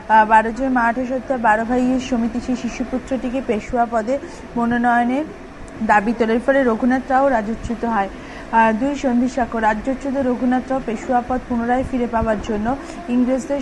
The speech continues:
সাহায্য প্রার্থনা করেন। ফলে ইংরেজ এবং রঘুনাথ রায়ের মধ্যে স্বাক্ষরিত হয় সুরাটের সন্ধি। তিন, শর্তাবলী। এই সন্ধির মাধ্যমে স্থির হয় যে এক, ইংরেজদের সাহায্য নিয়ে রঘুনাথ রাও পেশোয়া থাকবেন। দুই, ইংরেজরা রঘুনাথ রাওকে আড়াই হাজার সেনা দিয়ে নিরাপত্তা দেবেন,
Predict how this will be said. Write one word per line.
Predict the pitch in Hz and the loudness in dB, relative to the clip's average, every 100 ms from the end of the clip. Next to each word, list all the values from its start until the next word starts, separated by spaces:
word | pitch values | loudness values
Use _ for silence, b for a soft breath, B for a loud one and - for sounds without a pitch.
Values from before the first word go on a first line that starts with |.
| - | -2
সাহায্য | 240 226 202 262 | -2 0 -2 -2
প্রার্থনা | 254 233 202 - 226 | 0 0 0 -2 0
করেন। | 220 208 190 185 - - - - | 2 4 2 -2 -12 -16 -2 4
ফলে | 269 | 6
ইংরেজ | 254 262 254 277 262 | 6 6 8 8 8
এবং | 277 285 | 6 6
রঘুনাথ | 247 220 262 262 254 | 6 6 4 4 4
রায়ের | 254 254 262 277 B B - | 4 6 4 0 B B -2
মধ্যে | 240 208 269 | 0 2 0
স্বাক্ষরিত | 262 247 - 262 233 240 | 2 -2 0 0 0 2
হয় | 247 | 0
সুরাটের | 269 262 226 220 247 | 0 2 2 2 -2
সন্ধি। | 262 226 220 | 0 -2 -2
তিন, | 247 254 269 | 0 0 2
শর্তাবলী। | 254 226 - 220 208 202 208 B B | 0 -2 0 0 2 -2 -4 B B
এই | 247 277 | -4 -2
সন্ধির | 285 262 254 277 | 0 2 2 2
মাধ্যমে | 277 247 294 294 | 2 2 0 0
স্থির | 285 - 277 277 | -2 -2 0 2
হয় | 269 233 | 2 2
যে | 240 | 0
এক, | 226 233 240 | 0 2 0
ইংরেজদের | 247 240 254 247 285 262 | 0 0 0 -2 -4 -2
সাহায্য | 269 247 226 | 0 0 0
নিয়ে | 262 262 | 0 0
রঘুনাথ | 247 226 240 254 254 - | 0 0 2 0 0 2
রাও | 247 240 | 2 2
পেশোয়া | 208 - 240 | -4 -2 -2
থাকবেন। | 240 254 233 262 254 | 0 -4 -4 -2 0
দুই, | 226 240 B B 233 | 0 -4 B B -6
ইংরেজরা | 240 254 262 262 - 285 262 | 2 4 4 2 2 0 2
রঘুনাথ | 226 247 247 247 - | 0 0 0 -2 -2
রাওকে | 247 247 254 | -4 -2 -2
আড়াই | 226 233 254 | 0 0 -2
হাজার | 247 254 - | -2 -6 -6
সেনা | 226 | -4
দিয়ে | 226 254 | -4 -2
নিরাপত্তা | 233 220 226 247 - 262 | -2 -2 -2 -4 -2 0
দেবেন, | 214 202 240 | 2 2 2